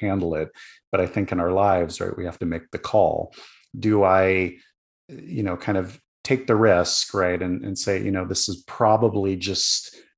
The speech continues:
you know, this, this frightening thought or image that doesn't, you know, deserve the a-, attention or significance that I'm bringing to it. And maybe I can let go of it and just, you know, let that be background noise and, and take that chance. I'm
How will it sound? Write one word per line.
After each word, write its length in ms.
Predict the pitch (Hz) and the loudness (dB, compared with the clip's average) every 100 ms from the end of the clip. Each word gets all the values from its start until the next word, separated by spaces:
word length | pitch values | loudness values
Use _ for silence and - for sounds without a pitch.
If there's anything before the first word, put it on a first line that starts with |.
| - - | -20 -8
you 120 | 120 | -6
know, 140 | 95 | -4
this, 360 | 87 90 - - | -4 -4 -4 -4
this 340 | 113 101 - | -8 -8 -8
frightening 640 | - - 123 123 113 98 92 | -6 0 0 0 -2 -2 -4
thought 480 | 87 - 110 104 95 | -6 2 2 4 2
or 180 | 82 - | -2 -2
image 760 | 123 104 82 82 82 - - - - _ - | -2 0 -2 -6 -6 -6 -6 -10 -20 _ -8
that 160 | 101 | -2
doesn't, 500 | 120 113 110 98 95 - | 0 0 0 -2 -4 -8
you 160 | 156 110 | -6 -6
know, 140 | 98 | -6
deserve 680 | 92 101 - 104 104 104 95 | -4 -2 0 0 0 -2 -2
the 120 | 92 | -4
a-, 140 | 87 - | -4 -4
attention 600 | 95 - 113 107 - 87 | -8 -4 -2 -2 -2 -2
or 80 | 82 | -2
significance 720 | - 87 98 - 87 87 - | -4 -4 -4 -4 -4 -6 -6
that 120 | 92 | -4
I'm 160 | 85 85 | -4 -4
bringing 480 | 95 104 113 95 85 | -2 0 2 2 -2
to 280 | - 92 85 | -2 -2 0
it. 220 | 85 85 - - - - | -2 -4 -12 -20 -14 -4
And 140 | 95 | -2
maybe 220 | 98 98 | 0 0
I 100 | 92 | 0
can 200 | - 95 | 0 -2
let 220 | 95 92 | -2 -2
go 240 | 95 98 101 | 0 2 2
of 100 | 90 | 0
it 140 | 85 | -4
and 80 | 87 | -6
just, 260 | 90 - - | -6 -8 -6
you 140 | 101 | -6
know, 80 | 90 | -4
let 220 | 92 - | -6 -2
that 180 | 85 82 | -4 -2
be 100 | 90 | -4
background 640 | 87 87 87 - 80 82 | -2 -4 -4 -6 -4 -4
noise 340 | 82 82 82 | -4 -6 -6
and, 160 | 90 - | -8 -8
and 160 | 101 - | -8 -6
take 220 | 101 - | -8 -6
that 180 | 98 - | -8 -6
chance. 540 | - 120 85 82 - | -2 0 -2 -4 -6
I'm 200 | - | -8